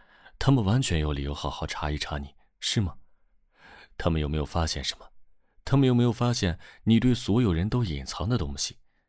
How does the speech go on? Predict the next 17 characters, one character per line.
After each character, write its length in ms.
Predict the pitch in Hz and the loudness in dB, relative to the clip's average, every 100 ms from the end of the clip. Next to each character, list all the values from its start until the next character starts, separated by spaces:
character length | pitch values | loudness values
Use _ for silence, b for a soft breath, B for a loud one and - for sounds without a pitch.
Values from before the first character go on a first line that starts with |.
| _ _ | _ _
尤 220 | 95 92 | 4 4
其 220 | 98 - 82 | 4 2 0
是 160 | 87 | 0
对 200 | 90 95 | 2 0
你 120 | 71 - | -2 -6
自 260 | - 104 | -2 0
己？ 200 | 78 - - _ _ _ _ _ _ | 0 -4 -10 _ _ _ _ _ _
他 200 | - 73 | -6 -4
们 120 | 67 | -6
发 340 | - 95 95 95 | -4 2 2 2
现 260 | - 73 | 0 -2
你 80 | 69 | -4
的 100 | 73 | -10
不 180 | - 76 | -4 -4
忠 300 | - 98 107 | 0 0 0
了 80 | |
吗？” 120 | - | -4